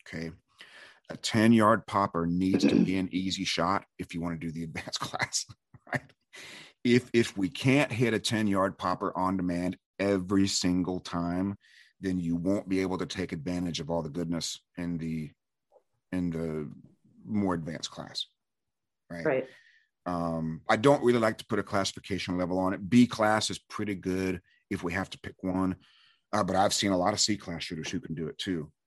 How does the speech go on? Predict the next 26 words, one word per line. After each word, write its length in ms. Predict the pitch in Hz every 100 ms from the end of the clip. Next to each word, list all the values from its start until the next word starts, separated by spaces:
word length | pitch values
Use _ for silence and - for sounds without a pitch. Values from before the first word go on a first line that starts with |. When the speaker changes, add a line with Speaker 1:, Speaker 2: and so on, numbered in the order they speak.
| _ 87
Speaker 1:
Um, 420 | 85 80 78 - - - _ _ _ _
'cause 140 | 156
a 40 | 147
lot 180 | 175 214
of 60 |
times 220 | 143 104 -
classification 880 | 123 117 - - 120 120 90 87 - -
reveals 440 | 92 90 95 87
more 140 | 92 90
about 220 | 78 -
mental 260 | 104 98
game 220 | 82 82 87
than 100 | 82
it 80 |
does 160 | 80 80
technical 360 | - - - -
skill, 260 | - 85
but 100 | 73 -
that's, 280 | - - -
that's 180 | 170 151
a 40 |
Speaker 2:
Right. 120 | 143 - _ -
Speaker 1:
topic. 220 | - _ - _ _ _ _ _ _ _
But 140 | 160
yeah, 200 | 175 196
we, 320 | 110 139 151